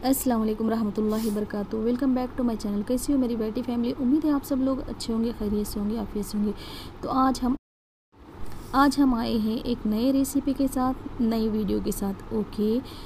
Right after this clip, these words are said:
तो आपको तो ये नज़र आ रहा होगा ये क्या है, तो हम इसकी recipe आज आपके साथ शेयर करने वाले। इसकी recipe बहुत आसान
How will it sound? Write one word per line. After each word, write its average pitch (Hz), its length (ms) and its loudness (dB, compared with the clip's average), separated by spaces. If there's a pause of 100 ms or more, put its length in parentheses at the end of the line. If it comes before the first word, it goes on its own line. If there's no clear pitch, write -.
(200)
तो 247 140 6
आपको 247 480 0
तो 240 120 0
ये 226 140 2
नज़र 220 300 2
आ 262 100 2
रहा 254 120 2
होगा 240 240 2
ये 226 180 2
क्या 226 260 -2
है, 214 340 0
तो 214 140 -2
हम 208 200 -2
इसकी - 320 -4
recipe 214 480 0
आज 214 380 -2
आपके 113 260 -2
साथ 214 160 -4
शेयर 226 280 -2
करने 233 240 0
वाले। 226 180 0
इसकी - 300 -4
recipe 202 340 0
बहुत 208 320 -2
आसान 233 480 0